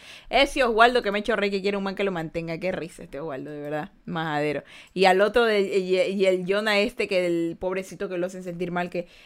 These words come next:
el man expresando sus emociones, eh, buscando que lo comprendan y vienen y se le ríen de su trauma. Qué <laughs> vaina. Lo lamento.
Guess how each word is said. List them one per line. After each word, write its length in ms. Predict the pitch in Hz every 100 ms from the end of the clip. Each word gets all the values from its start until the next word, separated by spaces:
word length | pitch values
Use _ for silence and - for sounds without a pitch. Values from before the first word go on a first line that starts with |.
| -
el 120 | 175
man 160 | 185 190
expresando 460 | 214 185 185 190
sus 160 | 190 190
emociones, 680 | 185 180 175 180 196 180 190 _ _ _ _
eh, 80 | 185
buscando 580 | 175 170 - 180 190 185
que 120 | 185
lo 180 | 180 180
comprendan 540 | 170 175 214 220 180
y 300 | 170 170 165
vienen 260 | 170 185 185
y 60 |
se 140 | 185 175
le 140 | 170
ríen 160 | 185 180
de 60 |
su 140 | 180 185
trauma. 340 | 175 170 170
Qué 120 | 175
<laughs> 0 |
vaina. 180 | 202 - - - _ _ _ _ _ _ _ - - - -
Lo 100 | 220
lamento. 640 | 214 220 254 254 - 185